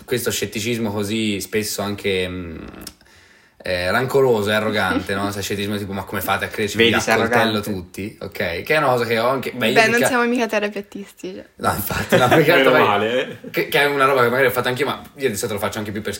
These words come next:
Speaker 1: per scherzare, però in generale comunque obiettivamente non ci credo, però penso che venga più che altro dall'ignoranza, nel senso che effettivamente io non so niente,
Speaker 3: Mm.
Speaker 1: cioè proprio tutte
Speaker 2: Eh,
Speaker 1: quelle
Speaker 2: sì.
Speaker 1: robe, quelle robe che abbiamo detto finora, io veramente non, a parte non me le ricordo più, ma poi non so
Speaker 4: Eh,
Speaker 1: veramente nulla.
Speaker 2: Infatti, quello che stavo per dire all'inizio era che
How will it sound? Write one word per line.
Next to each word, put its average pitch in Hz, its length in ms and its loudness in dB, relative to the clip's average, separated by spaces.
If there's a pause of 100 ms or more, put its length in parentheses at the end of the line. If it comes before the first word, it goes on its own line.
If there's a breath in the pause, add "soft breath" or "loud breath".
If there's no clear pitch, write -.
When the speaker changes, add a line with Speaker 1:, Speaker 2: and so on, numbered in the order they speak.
(100)
Speaker 1:
per 98 140 -6
scherzare, 101 520 -4
però 113 220 -2
in 107 100 -2
generale 110 280 0
comunque 110 280 -2
obiettivamente 98 320 -6
non 92 120 -8
ci - 120 -8
credo, 104 200 0
però 135 240 2 (360)
penso 139 260 -2
che 131 40 2
venga 120 220 0
più 120 100 -6
che 123 100 -4
altro 120 140 0
dall'ignoranza, 95 560 -4
nel - 80 -8
senso 98 160 -8
che 101 60 -6
effettivamente 107 480 -6
io 101 120 -2
non 85 140 -8
so - 320 -6
niente, 104 480 -8
Speaker 3:
Mm. 202 80 -8
Speaker 1:
cioè 98 160 0
proprio 104 220 -2
tutte 98 120 0
Speaker 2:
Eh, - 60 2
Speaker 1:
quelle 123 100 6
Speaker 2:
sì. 110 60 2
Speaker 1:
robe, 110 440 2 (240)
quelle 113 180 0
robe 120 120 0
che 110 60 0
abbiamo 107 160 -2
detto 117 160 -2
finora, 113 380 0
io 117 200 2
veramente 120 420 0
non, 110 240 0
a - 200 -16
parte 135 180 -4
non 151 80 0
me 120 60 -2
le 101 80 -2
ricordo 101 240 -4
più, 98 100 -4
ma 95 140 -4
poi 143 180 2
non 117 220 -2
so - 160 -2
Speaker 4:
Eh, - 160 -4
Speaker 1:
veramente 123 640 0
nulla. 120 100 -4
Speaker 2:
Infatti, 151 640 0
quello 147 220 2
che 135 80 4
stavo 127 200 2
per 117 140 -6
dire 113 260 2
all'inizio 104 800 0
era 113 200 0
che 107 400 0